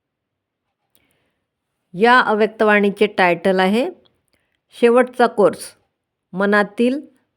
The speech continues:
भाव ओळखणे. बापदादा म्हणतात, "या दुनियामध्ये आवाज आहे, अव्यक्त दुनियेमध्ये आवाज नाही. म्हणून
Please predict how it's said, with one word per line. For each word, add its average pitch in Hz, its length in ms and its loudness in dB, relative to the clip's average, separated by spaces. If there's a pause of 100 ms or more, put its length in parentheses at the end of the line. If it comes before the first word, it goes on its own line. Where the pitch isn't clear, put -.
(260)
भाव 185 540 0
ओळखणे. 175 500 -4 (3250)
बापदादा 214 680 0
म्हणतात, 214 440 -4 (920)
"या 226 200 4
दुनियामध्ये 240 680 2 (100)
आवाज 190 380 -2
आहे, 151 160 -6 (880)
अव्यक्त 240 400 -2
दुनियेमध्ये 240 600 0
आवाज 247 360 2
नाही. 196 400 -4 (920)
म्हणून 220 480 -2